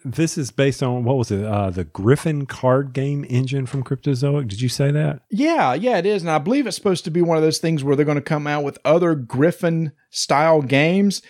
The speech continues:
Speaker 2: and maybe you could mix and match and everything. So that's from Cryptozoic. So be, uh,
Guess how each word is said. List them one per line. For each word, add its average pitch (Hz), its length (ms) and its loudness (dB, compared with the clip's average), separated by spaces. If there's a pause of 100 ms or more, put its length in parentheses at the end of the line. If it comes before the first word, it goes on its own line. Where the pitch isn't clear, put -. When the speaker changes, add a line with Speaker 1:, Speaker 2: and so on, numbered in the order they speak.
(180)
Speaker 2:
and 143 180 -2
maybe 160 160 2
you 165 60 0
could 131 160 0
mix 143 320 0
and 135 100 -8
match 165 300 0
and 175 80 -6
everything. 165 480 -2
So 143 160 2 (280)
that's 254 180 2
from 269 180 2
Cryptozoic. 160 760 2
So 170 120 2
be, 156 180 2 (120)
uh, 143 140 0